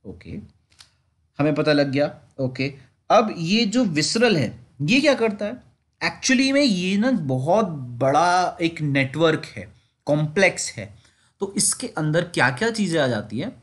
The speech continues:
देखो, इसके अंदर एक तो नर्व्स आ जाती हैं, बहुत सारी नर्व्स आती हैं, बहुत सारे तो इसके अंदर फाइबर्स आते हैं, बहुत सारे इसके अंदर गैंग्लिया आते हैं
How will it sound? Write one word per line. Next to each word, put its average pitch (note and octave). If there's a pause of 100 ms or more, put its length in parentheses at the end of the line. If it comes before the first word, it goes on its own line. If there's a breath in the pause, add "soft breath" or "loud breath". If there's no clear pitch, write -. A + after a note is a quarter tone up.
देखो, G2+
इसके -
अंदर C3
एक C3+
तो F3+
नर्व्स B2
आ A2+
जाती F#2
हैं, F#2+
बहुत A2
सारी G#2+
नर्व्स G2+
आती F#2
हैं, E3 (340 soft breath)
बहुत B2+
सारे D3+
तो D#3
इसके D3+
अंदर D3+
फाइबर्स B2+
आते A#2+
हैं, G#3+ (300 loud breath)
बहुत C3+
सारे D#3+
इसके C#3+
अंदर D3
गैंग्लिया B2+
आते A#2+
हैं B2